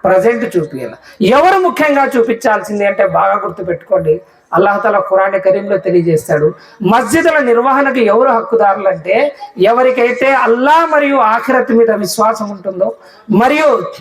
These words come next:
ఎవరైతే నమాజును స్థాపిస్తారో, జకాతును చెల్లిస్తారో,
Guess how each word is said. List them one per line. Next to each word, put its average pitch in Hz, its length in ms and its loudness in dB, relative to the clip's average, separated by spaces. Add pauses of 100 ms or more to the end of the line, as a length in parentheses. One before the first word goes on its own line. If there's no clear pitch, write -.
(160)
ఎవరైతే 208 640 0
నమాజును 226 540 0
స్థాపిస్తారో, 214 760 -2
జకాతును 196 680 -2
చెల్లిస్తారో, - 480 -10